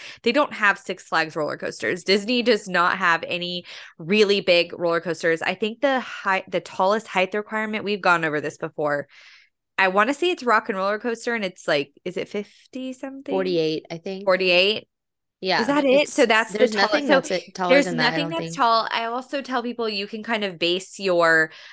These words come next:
Speaker 1: um, your, like, ride intensity based on how you're <laughs> strapped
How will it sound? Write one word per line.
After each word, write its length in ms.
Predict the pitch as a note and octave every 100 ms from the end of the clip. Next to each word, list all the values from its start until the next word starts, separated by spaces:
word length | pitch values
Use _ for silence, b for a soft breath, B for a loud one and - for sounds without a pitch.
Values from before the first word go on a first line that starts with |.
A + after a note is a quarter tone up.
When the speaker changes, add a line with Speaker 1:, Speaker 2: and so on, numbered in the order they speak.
| -
Speaker 1:
um, 460 | E3+ D#3 F2+ D2 - _
your, 440 | F#3 F3 E3+ E3 E3+
like, 220 | F3+ E3 -
ride 460 | E3 F3 F3 F#3
intensity 840 | F#3 F#3 G3+ F3 - G#3 G#3 G#3+
based 400 | G#3 G3 F#3 -
on 140 | F#3 F#3
how 180 | G#3 F#3
you're 200 | F3+ G#3+
<laughs> 0 |
strapped 520 | - A#3 A#3 A3+